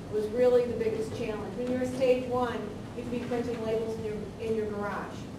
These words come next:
But, you know, when you're, when you're playing, playing in, in the big pond, you better make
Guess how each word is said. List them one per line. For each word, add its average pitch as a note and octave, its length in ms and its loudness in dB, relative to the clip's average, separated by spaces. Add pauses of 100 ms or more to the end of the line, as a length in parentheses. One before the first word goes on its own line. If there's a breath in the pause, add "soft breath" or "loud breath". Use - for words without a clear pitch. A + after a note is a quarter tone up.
(640)
But, G#3+ 300 2 (680)
you A#3 120 0
know, G#3+ 160 2
when A3+ 120 -2
you're, C4+ 280 6 (100)
when A#3 100 2
you're B3 100 2
playing, C4+ 520 -2 (220)
playing B3 320 -2
in, A3+ 100 0 (160)
in A#3 100 0
the A3+ 100 0
big A#3 340 2
pond, A#3 360 -2 (520)
you B3 80 -2
better B3 320 2
make A3+ 240 -2